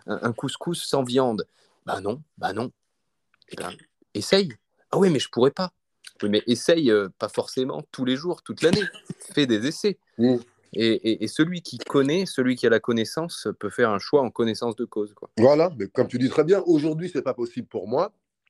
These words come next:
Speaker 2: Je pourrais finir la phrase avec les données que j'ai, avec les connaissances que j'ai, avec ce mode de,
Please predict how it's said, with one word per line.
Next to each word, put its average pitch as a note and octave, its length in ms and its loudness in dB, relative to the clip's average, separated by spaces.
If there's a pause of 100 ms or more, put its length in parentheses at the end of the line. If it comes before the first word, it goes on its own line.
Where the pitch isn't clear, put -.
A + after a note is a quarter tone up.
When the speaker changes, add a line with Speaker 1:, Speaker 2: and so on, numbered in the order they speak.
(520)
Speaker 2:
Je A#2+ 120 -10
pourrais A2 200 0
finir A#2+ 180 -2
la F#2+ 100 0
phrase D#3 360 2
avec B2 360 2 (100)
les A#2 140 -6
données B2+ 320 -2
que D#3+ 140 -6
j'ai, E3 240 -8 (480)
avec G#2 240 -2
les A2 100 -6
connaissances A2+ 500 -4
que G#2 120 -6
j'ai, B2 160 -4
avec A2+ 260 -4
ce - 120 -6
mode A#2 280 -4
de, G#2 140 -8